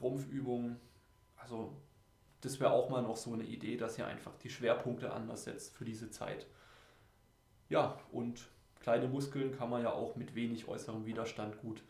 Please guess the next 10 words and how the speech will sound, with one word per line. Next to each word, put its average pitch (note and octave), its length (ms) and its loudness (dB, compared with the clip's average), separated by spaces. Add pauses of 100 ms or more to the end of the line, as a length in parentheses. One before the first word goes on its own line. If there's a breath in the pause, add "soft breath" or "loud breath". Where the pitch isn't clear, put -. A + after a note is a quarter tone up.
(500 loud breath)
trainieren. A2 500 0
Seitliche A2+ 420 0
Schulter, A2+ 440 -4
hintere A#2 340 -4
Schulter A2+ 460 -4 (880)
und A2 180 -6
halt A2 220 -4 (460 loud breath)
mit - 180 -6
hoher A2 200 6
Frequenz. - 600 -6